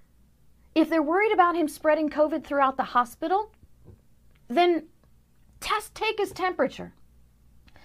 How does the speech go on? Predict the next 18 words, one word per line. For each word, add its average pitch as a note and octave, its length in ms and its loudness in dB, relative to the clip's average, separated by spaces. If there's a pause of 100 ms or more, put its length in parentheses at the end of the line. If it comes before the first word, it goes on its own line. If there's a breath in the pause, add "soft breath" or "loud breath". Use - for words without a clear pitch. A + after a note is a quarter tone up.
(400 soft breath)
Put G#4+ 160 6
him G#4 120 4
in G4 100 4
a F#4 40 6
hazmat D4 760 0
gear. G3 320 -10 (640)
Do G4+ 180 8
what A4+ 200 2
you F#4+ 120 0
need F4+ 280 -2
to D4 100 -6
do. A3 440 -4 (2500)
But A3+ 120 -6
this A#3+ 180 -2
is A#3+ 120 -8
not G#3+ 220 -6
right, G3+ 260 -8
people. G3+ 420 -10